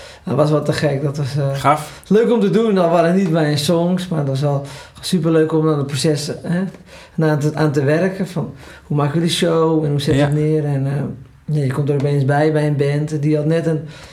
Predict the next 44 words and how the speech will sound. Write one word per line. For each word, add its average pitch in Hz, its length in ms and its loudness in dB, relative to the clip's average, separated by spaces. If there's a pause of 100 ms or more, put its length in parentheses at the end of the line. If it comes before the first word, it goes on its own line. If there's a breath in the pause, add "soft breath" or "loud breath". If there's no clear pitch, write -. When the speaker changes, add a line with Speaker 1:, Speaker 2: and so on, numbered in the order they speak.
(180 loud breath)
Speaker 1:
ja, 165 100 -4
Speaker 2:
Ja. 131 280 2
Speaker 1:
album 147 240 0
heeft 147 120 -2
uitgebracht. 147 520 -2
Speaker 2:
Je 151 60 2
Speaker 1:
Je 175 60 4
Speaker 2:
zou 160 180 6
Speaker 1:
moet 151 80 4
liedjes 160 280 2
Speaker 2:
eigenlijk 202 140 4 (140)
zeggen 202 140 2
Speaker 1:
eigen 175 140 4
maken, 156 120 2
dus 147 80 -2
daar 156 100 0
ben 160 80 4
je 165 60 2
ook 156 100 -2
onzeker 170 540 0
over 131 300 -2
eigenlijk. 101 340 0
Speaker 2:
Ja, 165 140 4
ja, 147 180 4
ik 143 100 -2
snap 175 260 2
dat. 143 180 4
Het 135 180 2
is 151 140 0
aan 156 100 2
de 147 120 2
ene 196 200 0
kant 156 260 0
is 143 120 -4
het 143 140 -2
echt 147 320 0
heel 156 180 2
fijn, 165 280 4
een 185 80 2
soort 156 200 0
van, 139 300 4
eh, 139 480 4
ja, 147 140 4
hier, 151 340 0